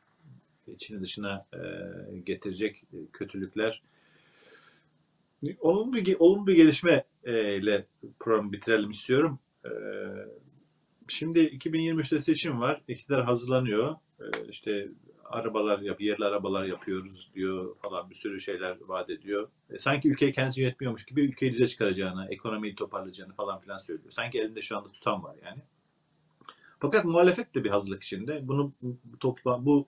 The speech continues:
programımızda konuşuyoruz, gündeme getiriyoruz. Son dönemde ki yaptıkları önemli işlerden biri bir anayasa taslağıyla, e, çıktılar, e, en son toplantılarında. E, anayasa dokuz başlıktan oluşuyor. Yüz elli sayfalık bir metin ortaya koydular. Ben birkaç,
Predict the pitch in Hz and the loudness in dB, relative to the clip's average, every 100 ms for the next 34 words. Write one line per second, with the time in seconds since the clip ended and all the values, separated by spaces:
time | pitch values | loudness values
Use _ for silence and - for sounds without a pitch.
0 | _ 123 120 120 120 - 156 143 - 123 | _ 0 2 2 -2 -2 -2 -2 -6 -6
1 | 123 - 139 120 120 113 113 117 117 - | -6 0 0 0 -4 -8 -6 -4 -4 -4
2 | 117 147 165 160 170 156 151 147 147 175 | -2 -2 -2 -2 0 2 2 2 0 0
3 | 170 _ _ _ - - 156 139 139 139 | -2 _ _ _ -2 6 6 6 0 4
4 | 151 143 151 139 - 139 156 151 139 185 | 4 4 2 0 0 2 2 2 4 6
5 | 170 127 143 - - 127 - 120 110 101 | 6 6 4 0 0 0 0 2 2 2
6 | 80 - _ _ 101 95 87 87 - - | 0 -6 _ _ -12 -10 -10 -12 -14 -18
7 | - - 98 85 - - 95 90 90 110 | -10 -2 -2 -2 -10 -14 -12 -10 -6 -6
8 | - 98 92 92 98 90 - 87 87 127 | -6 -8 -8 -10 -8 -8 -6 -6 -2 -2
9 | 180 _ _ _ _ _ _ 110 98 98 | -2 _ _ _ _ _ _ -8 -6 -4
10 | 127 165 160 160 151 - - 127 139 160 | -2 0 2 4 4 2 -4 -2 0 2
11 | 139 127 - - 135 117 - 123 131 131 | 4 4 2 -2 0 -2 -2 0 2 4
12 | 143 143 131 120 131 143 - 127 123 - | 4 4 2 2 2 0 0 0 0 0
13 | 123 - 104 101 101 95 - 92 120 147 | -4 -4 -6 -4 -6 -6 -6 -6 -4 -2
14 | 139 135 131 123 147 - | 0 0 0 2 0 0